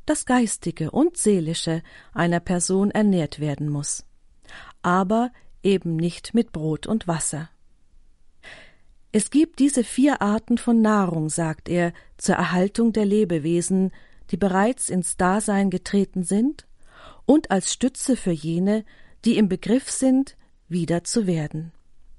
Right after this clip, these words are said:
Welche vier? Da gibt es physische Speise als Nahrung, grob oder subtil, Kontakt als zweites, geistiges Wollen als drittes und Bewusstsein als viertes.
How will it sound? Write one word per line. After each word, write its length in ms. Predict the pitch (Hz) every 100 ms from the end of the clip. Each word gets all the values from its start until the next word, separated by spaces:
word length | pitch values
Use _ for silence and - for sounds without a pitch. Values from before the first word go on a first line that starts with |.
| - - - - - - -
Welche 480 | 165 175 160 - 196
vier? 440 | - 214 233 262 - - - - - - - - -
Da 140 | 214 208
gibt 300 | 285 - -
es 240 | 277 -
physische 480 | 320 302 196 160 170
Speise 540 | - 165 170 175 190
als 260 | - 196 -
Nahrung, 540 | 202 196 196 226 254 - - - -
grob 360 | 208 202 -
oder 220 | 214 220
subtil, 640 | 208 226 - - 226 165 156 - - - - -
Kontakt 640 | - 170 - 208 214 - -
als 320 | 151 - -
zweites, 720 | - 175 180 - 277 - - - - - - - -
geistiges 640 | 202 220 - 220 175 -
Wollen 340 | 160 190 247 240
als 300 | 175 165 -
drittes 600 | 196 226 277 285 - - - - - - -
und 180 | 226 240
Bewusstsein 720 | 285 196 202 - - 196 202
als 260 | - 214 -
viertes. 600 | 196 156 - 143 -